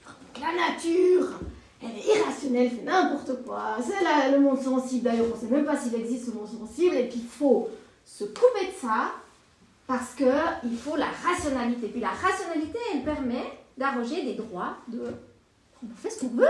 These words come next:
hein. On gère les ressources, les... la planète,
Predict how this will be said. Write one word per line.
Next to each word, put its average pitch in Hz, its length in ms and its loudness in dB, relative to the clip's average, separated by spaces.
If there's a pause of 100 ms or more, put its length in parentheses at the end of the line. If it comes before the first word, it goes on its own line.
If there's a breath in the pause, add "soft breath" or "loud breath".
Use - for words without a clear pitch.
hein. 294 320 2 (280)
On 220 100 -6
gère 247 400 -4 (140)
les 240 80 -4
ressources, 320 640 -10
les... 190 280 -12 (440 loud breath)
la - 60 -20
planète, 262 600 0